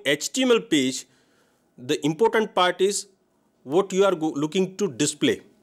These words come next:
So your display part would be covered with body portion. So here is your body portion. So in body portion, body portion always start with tag body.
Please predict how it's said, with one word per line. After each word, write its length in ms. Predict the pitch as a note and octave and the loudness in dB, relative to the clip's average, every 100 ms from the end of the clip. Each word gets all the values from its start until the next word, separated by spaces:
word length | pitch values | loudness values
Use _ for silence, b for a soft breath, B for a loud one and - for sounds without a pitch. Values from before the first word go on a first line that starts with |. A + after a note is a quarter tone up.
| _ b b b | _ b b b
So 160 | - D#3+ | -6 0
your 340 | D3+ E3 E3 - _ | 4 4 2 -6 _
display 400 | - D3+ - A3+ | -2 -2 2 2
part 340 | A3+ F3+ D#3+ D#3 | 2 2 -2 -2
would 160 | D3+ | -6
be 100 | D3 | -4
covered 320 | D3+ D3 D#3+ C3+ | -2 0 0 0
with 280 | D3+ D#3 - - | -4 -6 -20 -12
body 380 | B2+ C#3+ C#3 | -2 0 0
portion. 440 | A#2 A#2+ G#2+ - F2+ _ b b | -2 -2 -4 -6 -14 _ b b
So 160 | - C3 | -6 -2
here 220 | B2 F3 | 2 4
is 180 | F3 C#3 | 2 2
your 200 | D3+ F#3+ - | 0 0 -6
body 320 | B2+ C3+ C#3 | 0 2 2
portion. 400 | B2+ G#2+ - F#2 - _ _ _ _ _ b b b b | -2 -6 -6 -14 -20 _ _ _ _ _ b b b b
So 160 | - E3+ | -4 2
in 200 | F3+ D#3+ | 2 2
body 260 | C#3 G3 B3+ | 2 2 2
portion, 500 | G#3+ G3 E3 C#3+ D#3+ _ _ _ _ _ | 2 2 2 -2 -4 _ _ _ _ _
body 240 | C3 E3+ A3+ | -2 0 2
portion 420 | G#3 G3+ - G#3 G#3 | 2 2 2 2 2
always 320 | C#3 E3 F#3 F3+ | 0 2 2 0
start 380 | - F3 F3+ | 0 0 0
with 240 | F#3 D#3+ _ | -2 -6 _
tag 280 | D#3 A2+ G2+ | -4 -4 -4
body. 360 | B2+ D#3 A3 | -2 -2 -4